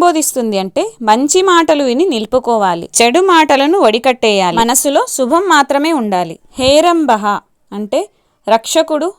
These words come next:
దయామయుడు, భక్తులను కష్టాల నుండి కాపాడేవాడు. మనం కూడా ఎవరినైనా కష్టాల్లో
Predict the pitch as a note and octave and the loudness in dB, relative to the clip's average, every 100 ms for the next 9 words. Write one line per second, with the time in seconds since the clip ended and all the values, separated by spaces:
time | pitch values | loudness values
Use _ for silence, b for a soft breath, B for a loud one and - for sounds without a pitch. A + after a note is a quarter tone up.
0 | - G3+ G#3 A3+ A#3 F#3+ F3 E3+ _ _ | -6 -2 2 0 0 -6 -8 -10 _ _
1 | _ _ _ A3 A3+ - F#4 F#4 E4 C4+ | _ _ _ -2 -2 -2 0 2 2 0
2 | D4 - _ - A3 - D4+ D#4 D#4 C#4+ | -4 -10 _ -2 -2 0 2 2 2 -2
3 | C4+ C#4+ A3 G#3 A#3 A3 F#3+ F3 F3 - | -2 0 2 2 0 0 -2 -4 -6 -12
4 | _ _ - A3 C#4+ F#4 F4 E4+ F4+ B3+ | _ _ -2 0 2 0 2 2 4 4
5 | B3 C#4 C#4 C#4 C#4+ A3+ - C4+ C4+ C4 | 2 0 -2 -2 0 -2 0 2 2 2